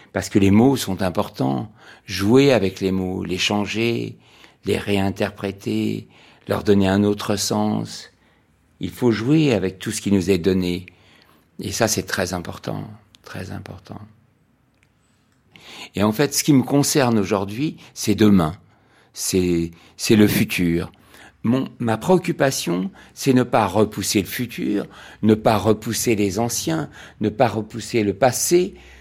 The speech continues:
au, euh, vous savez, il y a toujours cette phrase qui est choquante, qui dit, euh, « Oui, il est temps de laisser sa place, euh, euh, voilà, euh, c'est la relève. » Il n'y a pas de relève, en fait.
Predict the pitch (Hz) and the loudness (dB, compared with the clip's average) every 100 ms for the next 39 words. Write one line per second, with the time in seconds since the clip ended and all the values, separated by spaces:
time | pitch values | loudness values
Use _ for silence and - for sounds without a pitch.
0 | _ _ _ _ _ - 170 170 - _ | _ _ _ _ _ 2 2 2 -10 _
1 | _ _ _ _ - 143 - 190 - - | _ _ _ _ -4 -4 -4 -12 -18 -8
2 | - 185 190 123 120 143 - 123 - 151 | -4 0 2 0 -2 -4 -2 -4 -2 0
3 | 151 - 107 - 131 - 151 135 - 110 | 0 0 -4 0 -2 2 0 0 -4 -4
4 | 139 123 92 82 - - - 127 139 127 | 0 2 0 -4 -16 -20 -2 4 4 4
5 | 113 110 135 110 120 117 139 123 92 117 | 0 0 -2 0 -2 -2 -2 -2 -2 2
6 | 117 120 117 - 92 90 85 - - - | 4 4 0 -4 -4 -4 -6 -16 -20 -12
7 | 101 104 92 - 92 98 107 110 113 87 | -4 -2 0 -2 -2 0 2 2 0 -2
8 | - - - - 95 98 101 131 123 127 | -8 -20 -18 -8 -4 -4 2 4 6 4
9 | 131 131 131 131 120 101 87 90 107 143 | 6 6 6 4 2 -2 -4 -2 -2 -2
10 | 143 - 143 147 151 120 - 110 107 - | 0 2 4 6 4 4 0 -6 -6 -4
11 | - - - | -4 -4 -10